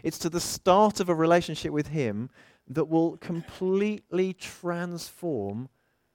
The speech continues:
the trajectory of someone's life. That's what Jesus is inviting us to and inviting them to. To see things that we've never seen before, to do things we thought were impossible,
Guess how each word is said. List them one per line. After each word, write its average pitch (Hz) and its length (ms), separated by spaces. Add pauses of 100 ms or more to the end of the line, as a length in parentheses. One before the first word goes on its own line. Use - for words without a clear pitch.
(160)
the 117 100
trajectory - 640
of 104 80
someone's 101 420
life. 95 460 (920)
That's 139 360
what 123 120
Jesus 110 340
is 107 120
inviting 107 460
us 101 140
to 98 220 (400)
and 107 80
inviting 107 380
them 107 200
to. 95 200
To - 160
see 180 300
things 147 380
that 139 220 (460)
we've 131 160
never 131 220
seen 139 280
before, 113 280
to 127 120
do 156 300
things 101 400
we 120 80
thought 120 260
were 117 100
impossible, 110 600